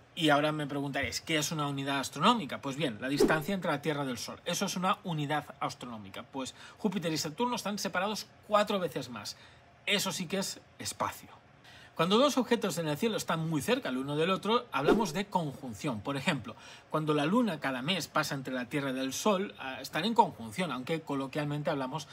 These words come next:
de luna nueva. Y muy de vez en cuando están en el mismo plano, es cuando se producen los conocidos eclipses. Pero eso también lo dejamos para otro día. Estoy dándome cuenta que abro muchas carpetas. Ahora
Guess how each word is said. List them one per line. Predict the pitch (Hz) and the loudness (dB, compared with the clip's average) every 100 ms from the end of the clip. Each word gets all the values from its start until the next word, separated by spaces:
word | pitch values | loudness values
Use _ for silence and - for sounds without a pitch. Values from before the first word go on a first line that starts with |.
| - - - | -18 -18 -4
de | 135 | 0
luna | 135 139 143 151 - - | 0 0 -2 -4 -6 -8
nueva. | 143 151 131 107 - - - - | 0 2 2 -2 -8 -18 -20 -4
Y | 202 185 180 | 2 4 4
muy | 202 294 | 4 4
de | 202 | 4
vez | 170 | 2
en | 202 | 2
cuando | 208 220 202 | 4 2 2
están | 214 - 165 | -2 -2 -2
en | 160 | -2
el | |
mismo | 156 151 151 143 | -2 -2 -2 -2
plano, | 117 107 190 - | -4 -4 -8 -8
es | 143 | -8
cuando | - 165 | -4 -2
se | 160 156 | -2 -2
producen | 151 147 208 - | -2 0 -2 -2
los | 151 139 135 | -6 -4 -6
conocidos | - 143 131 147 160 - - - | -6 -6 -4 -2 -2 -4 -8 -8
eclipses. | 120 - 110 - - - - - - - | -6 -8 -10 -8 -8 -10 -12 -18 -20 -6
Pero | - 180 196 | 2 4 4
eso | - 233 240 | 2 0 0
también | 196 220 | 0 2
lo | 202 | 2
dejamos | 170 156 185 202 | 2 2 0 0
para | - 139 | 0 0
otro | 143 147 | 0 -4
día. | 117 104 - - 127 | -6 -10 -14 -12 -12
Estoy | - - 151 170 196 165 170 | -10 -6 -4 -4 -8 -10 -6
dándome | 165 165 147 | -4 -4 -2
cuenta | 165 185 | 0 0
que | 151 | -2
abro | 139 147 156 | -2 0 -2
muchas | 143 - 123 | -4 -6 -8
carpetas. | 117 104 - - - - - - - - - | -8 -12 -16 -12 -10 -12 -16 -18 -16 -18 2
Ahora | - 196 262 269 | 10 10 10 4